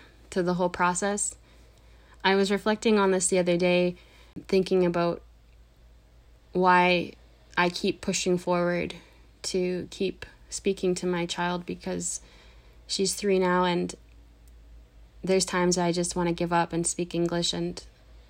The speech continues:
it's so, it's just so easy. <laughs> And for her,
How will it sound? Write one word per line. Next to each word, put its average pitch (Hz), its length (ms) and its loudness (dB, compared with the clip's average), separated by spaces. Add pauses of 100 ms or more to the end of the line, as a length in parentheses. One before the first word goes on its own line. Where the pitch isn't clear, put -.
(260)
it's 180 200 -6
so, 180 180 2
it's 180 200 -2
just 180 180 -2
so 180 180 -2
easy. 175 500 0
<laughs> 269 60 2 (680)
And 185 440 4 (1080)
for 196 240 2
her, 208 480 4